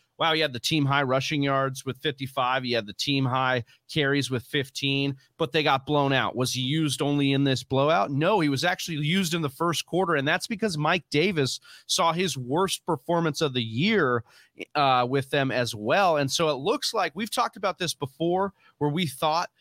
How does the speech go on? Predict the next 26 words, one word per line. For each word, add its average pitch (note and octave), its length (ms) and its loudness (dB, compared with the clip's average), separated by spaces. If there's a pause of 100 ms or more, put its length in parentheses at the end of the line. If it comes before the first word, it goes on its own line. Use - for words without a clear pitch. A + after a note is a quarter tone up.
(240)
that D3 140 0
Mike D#3 280 -2
Davis D#3+ 440 2
was D3 140 0
going D#3 280 2
to D3+ 120 -2
be D3+ 160 2
a C#3 40 0
situation D3+ 640 0
that C3 180 -2
could E3 160 0
be C#3+ 120 0
phased C#3 480 0
out C3+ 200 4
with E3+ 160 -6
Wayne F3 280 2
Gallman. G3 400 2 (320)
But D#3 240 2 (280)
here's G#3+ 300 2
the E3 80 -6
thing, C3+ 320 2
Wayne F3 260 2
Gallman E3+ 320 2
getting D3+ 220 -2
fifteen F3+ 460 -2
carries, D#3 560 2